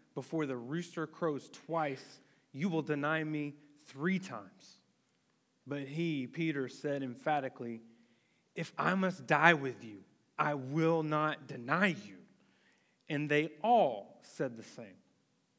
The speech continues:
And they went to a place called Gethsemane. And he said to his disciples, "Sit here while I pray." And he took with them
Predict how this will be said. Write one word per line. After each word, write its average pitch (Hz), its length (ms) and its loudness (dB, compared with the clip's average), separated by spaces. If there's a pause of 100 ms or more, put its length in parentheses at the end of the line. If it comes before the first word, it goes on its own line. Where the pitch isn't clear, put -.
(720)
And 175 120 0
they 175 60 8
went 196 380 2
to 165 180 0
a 139 60 2
place 175 560 -2
called 156 340 0
Gethsemane. 151 800 -2 (720)
And 147 140 0
he 151 40 -2
said 180 300 0
to 170 100 -4
his 160 180 0
disciples, 135 840 -4 (320)
"Sit 202 300 -2
here 160 580 2 (280)
while 139 260 2
I 147 140 4
pray." 143 440 -4 (1000)
And 156 160 0
he 156 80 2
took - 320 -2
with 185 260 4
them 156 280 -4